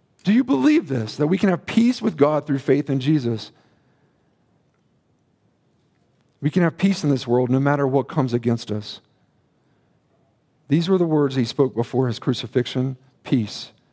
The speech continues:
These are the words he speaks even after resurrection. John sixteen, "I have said these things to you that in me you may have peace.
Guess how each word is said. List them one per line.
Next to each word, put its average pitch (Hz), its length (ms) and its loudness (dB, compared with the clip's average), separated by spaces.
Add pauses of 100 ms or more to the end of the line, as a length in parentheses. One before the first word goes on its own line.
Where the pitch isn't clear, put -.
(500)
These 139 180 0
are 151 60 2
the 139 80 0
words 131 260 0
he 131 80 -2
speaks - 560 -6 (840)
even 123 360 0
after 117 380 -4
resurrection. 107 760 -4 (1080)
John 190 260 2
sixteen, 143 760 -2 (1400)
"I 127 120 2
have 147 180 0
said 190 240 0
these 196 180 0
things 180 240 0
to - 140 -4
you 131 240 2
that 131 220 2
in 170 240 2
me 185 100 2
you 165 240 0
may 151 220 2
have 143 300 0
peace. - 500 -4